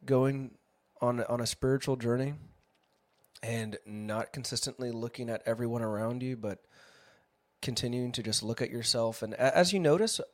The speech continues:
people around you and, and tr-, attempt to learn lessons from, from the lives of the people around you, uh, the lessons that we continue to glean from sc-, from Scripture and from teaching, uh, that we find here, like in,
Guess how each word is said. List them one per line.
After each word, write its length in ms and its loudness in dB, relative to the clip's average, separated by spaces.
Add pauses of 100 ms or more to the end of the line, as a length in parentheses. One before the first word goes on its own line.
(100)
people 320 0
around 380 2
you 200 -4
and, 360 -6
and 240 -8 (340)
tr-, 160 -14 (240)
attempt 380 -2
to 80 -2
learn 180 2
lessons 600 0 (500)
from, 640 0
from 200 -6
the 80 2
lives 440 4
of 300 -4
the 100 -4
people 320 0
around 340 0
you, 220 -6 (840)
uh, 240 -2
the 300 -6
lessons 460 4
that 200 2
we 380 2 (100)
continue 360 -2
to 100 -2
glean 300 -6
from 200 -8
sc-, 200 -10 (160)
from 240 -10
Scripture 680 -2
and 160 -8
from 140 -8
teaching, 560 -4 (640)
uh, 280 -8 (200)
that 160 -6
we 80 -6
find 280 0
here, 160 -2
like 220 -4
in, 240 -8